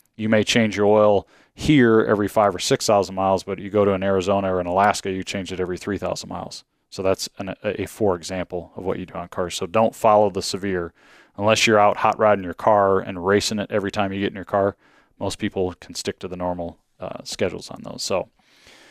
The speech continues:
um, but back to your point, good records save you dollars. Um, we often get people that bring their records in from other locations because they've been servicing it elsewhere and they decide to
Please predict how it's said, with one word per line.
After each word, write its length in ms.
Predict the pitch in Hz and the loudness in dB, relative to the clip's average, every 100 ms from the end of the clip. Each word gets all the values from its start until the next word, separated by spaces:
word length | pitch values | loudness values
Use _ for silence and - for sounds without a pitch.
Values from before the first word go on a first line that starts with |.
| - _ - | -20 _ -8
um, 180 | 95 90 | -4 -2
but 120 | 104 | 2
back 180 | 117 - | 2 2
to 20 | |
your 80 | 101 | -2
point, 340 | - 117 110 - 113 | 2 2 0 -2 0
good 160 | 117 | 2
records 600 | 110 107 113 95 - - - - | 4 4 2 -2 -6 -10 -14 -4
save 260 | 107 98 | 0 0
you 60 | 92 | 2
dollars. 480 | 92 85 - - - _ _ _ _ _ - | 0 0 -4 -12 -16 _ _ _ _ _ -8
Um, 400 | 95 92 87 87 _ _ _ | -2 -2 -4 -10 _ _ _
we 240 | - 117 127 | 2 6 6
often 440 | 110 123 120 104 | 6 4 2 -4
get 240 | 95 101 - | -2 -2 -2
people 240 | 110 104 | -4 -2
that 160 | 98 - _ _ | -2 -4 _ _
bring 460 | 110 110 107 101 85 - | 0 0 0 -4 -10 -4
their 160 | 101 | -2
records 480 | 92 110 - 101 85 | 2 2 2 -2 -4
in 140 | 98 92 | -8 -8
from 160 | 98 | -6
other 200 | 95 95 | -2 0
locations 600 | 95 92 117 110 101 90 | 0 0 0 0 -2 -10
because 480 | 95 - 98 87 - | -14 -4 -4 -4 -8
they've 200 | 104 92 | -6 -4
been 180 | 95 87 | -6 -6
servicing 440 | - 95 92 92 | -4 -2 -4 -8
it 80 | 90 | -2
elsewhere 300 | 92 92 98 | 0 0 -2
and 120 | 92 | -4
they 60 | 90 | -6
decide 380 | 90 - 92 85 | -8 -2 -2 -2
to 160 | 87 | -8